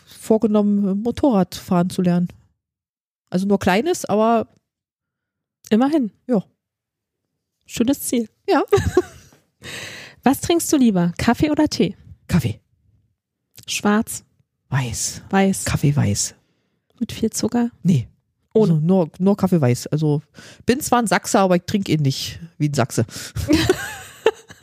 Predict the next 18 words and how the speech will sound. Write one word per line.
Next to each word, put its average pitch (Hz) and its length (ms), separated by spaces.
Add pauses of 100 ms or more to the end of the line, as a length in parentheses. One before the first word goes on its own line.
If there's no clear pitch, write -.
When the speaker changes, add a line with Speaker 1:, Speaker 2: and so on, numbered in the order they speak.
(1300)
Speaker 2:
Hast - 260
du 277 60
ein 233 160
Lebensmotto? 202 720 (2250)
Speaker 1:
Lächle 240 320
und 214 80
das 202 140
Leben 220 200
lächelt 202 280
zurück. 196 300 (640)
Speaker 2:
Oh, 196 220
das - 180
ist 196 100
schön. 214 300 (100)
Speaker 1:
Ja, 185 420 (640)
halt 196 160
ist - 160
so, 208 280